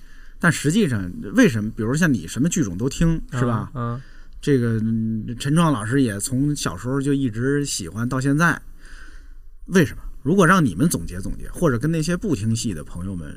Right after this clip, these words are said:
Speaker 1: 说一说，你们觉得这玩意儿哪儿好？有什么，有什么意思？就让你们着迷的是里边的哪一部分呢？
Speaker 2: 嗯。我，我，我先说啊。
Speaker 1: 嗯。
Speaker 2: 嗯。一开始肯-，我觉得啊，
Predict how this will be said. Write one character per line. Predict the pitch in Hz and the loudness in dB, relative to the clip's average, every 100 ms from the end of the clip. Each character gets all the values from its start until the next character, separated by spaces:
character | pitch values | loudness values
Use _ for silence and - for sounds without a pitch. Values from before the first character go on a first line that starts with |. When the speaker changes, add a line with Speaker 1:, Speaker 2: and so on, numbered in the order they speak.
| - | -14
Speaker 1:
说 | - 123 | -8 -4
一 | 104 | -4
说， | 82 82 82 | -6 -10 -10
你 | 98 | -8
们 | 78 | -8
觉 | 90 90 | -8 -4
得 | 131 | -4
这 | 135 127 | -2 -4
玩 | 101 | -4
意 | |
儿 | 120 | -4
哪 | - | -6
儿 | |
好？ | 104 85 - - | -10 -12 -16 -16
有 | - 95 | -8 -8
什 | 85 | -6
么， | 101 131 127 - - - | -4 -2 -4 -8 -12 -10
有 | 87 | -10
什 | 87 | -4
么 | 117 | -4
意 | 156 107 | -2 -4
思？ | - - | -8 -8
就 | 156 | -2
让 | 175 214 | 4 4
你 | 135 76 | 4 2
们 | 117 | 2
着 | 170 139 | 4 4
迷 | 143 113 | 2 2
的 | 127 | 2
是 | 127 | 4
里 | 92 85 | 2 -2
边 | 87 | -4
的 | 110 | -2
哪 | 117 | -2
一 | - 95 | -4 -8
部 | 139 | -8
分 | 110 - | -8 -10
呢？ | - - | -16 -14
Speaker 2:
嗯。 | 127 113 107 107 - - - - - - - - - - - - - - - - - | -10 -8 -10 -12 -16 -18 -18 -18 -18 -18 -18 -18 -18 -18 -18 -18 -18 -18 -18 -16 -12
我， | 117 120 | -10 -8
我， | 113 107 110 | -2 0 0
我 | - 120 | 0 2
先 | 127 | 2
说 | 123 | 0
啊。 | 117 113 113 | -2 -4 4
Speaker 1:
嗯。 | 190 196 196 | 6 6 4
Speaker 2:
嗯。 | 107 110 - - - - - - - - | -4 -10 -12 -14 -16 -16 -16 -16 -8 -2
一 | 190 | 0
开 | - 240 | 0 -2
始 | 240 - 90 - | -2 -4 -6 -10
肯-， | - 101 | -8 -6
我 | |
觉 | 92 123 | 0 2
得 | |
啊， | 113 | 0